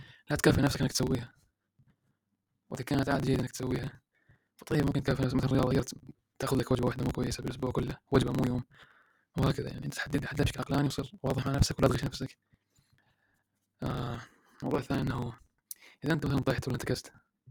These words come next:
ارجع قوم. كل مرة تقول: "ليش أنا أقوم بعد ما انتكست؟ خلاص أنا صار لي فترة ملتزم،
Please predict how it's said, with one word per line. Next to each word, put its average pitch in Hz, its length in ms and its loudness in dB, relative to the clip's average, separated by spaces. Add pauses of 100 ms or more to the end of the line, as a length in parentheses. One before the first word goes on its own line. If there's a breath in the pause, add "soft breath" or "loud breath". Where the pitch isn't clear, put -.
(640)
ارجع 139 200 4
قوم. 123 180 2 (1600 loud breath)
كل 156 120 4
مرة 151 120 4
تقول: 143 200 6
"ليش - 220 6
أنا 143 140 4
أقوم 131 220 4
بعد - 180 2
ما 131 60 0
انتكست؟ - 340 -6
خلاص 123 160 0
أنا 131 160 2
صار 135 140 0
لي 139 60 -4
فترة 127 220 -2
ملتزم، 131 340 2